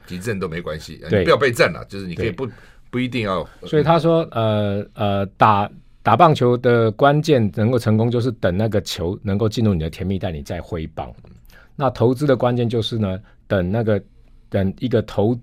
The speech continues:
Speaker 2: 等一个好公司呢，你看得懂了以后，也是一样进入你的投资的甜蜜袋，你再投资。
Speaker 1: 嗯。
Speaker 2: 这个是巴菲特他，他一直强调的，
Speaker 1: 嗯，
Speaker 2: 所以你要
Speaker 1: 所以，所以巴菲特在办公室，你说一下，挂，把那个，
Speaker 2: 对。
Speaker 1: 把那个棒球的那个图挂起来，这样。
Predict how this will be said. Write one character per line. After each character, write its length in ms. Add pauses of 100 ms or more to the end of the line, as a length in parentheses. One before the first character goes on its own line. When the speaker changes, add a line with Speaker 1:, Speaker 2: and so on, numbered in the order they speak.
(160)
Speaker 2:
等 240
一 80
个 260 (120)
好 280
公 240
司 220
呢， 320
你 140
看 200
得 120
懂 200
了 80
以 120
后， 160 (340)
也 140
是 160
一 60
样 140
进 160
入 80
你 80
的 140
投 140
资 100
的 80
甜 160
蜜 140
袋， 160
你 100
再 160
投 240
资。 300
Speaker 1:
嗯。 100 (320)
Speaker 2:
这 100
个 80
是 120
巴 180
菲 100
特 200
他， 280 (240)
他 140
一 60
直 120
强 320
调 200 (100)
的， 80
Speaker 1:
嗯， 140
Speaker 2:
所 120
以 40
你 80
要 80
Speaker 1:
所 80
以， 160
所 160
以 20
巴 140
菲 80
特 160
在 100
办 100
公 120
室， 120
你 60
说 180
一 60
下， 140
挂， 200 (140)
把 80
那 100
个， 160 (160)
Speaker 2:
对。 240 (140)
Speaker 1:
把 140
那 80
个 120 (400)
棒 160
球 160
的 100
那 40
个 120
图 200
挂 220
起 100
来， 100
这 120
样。 100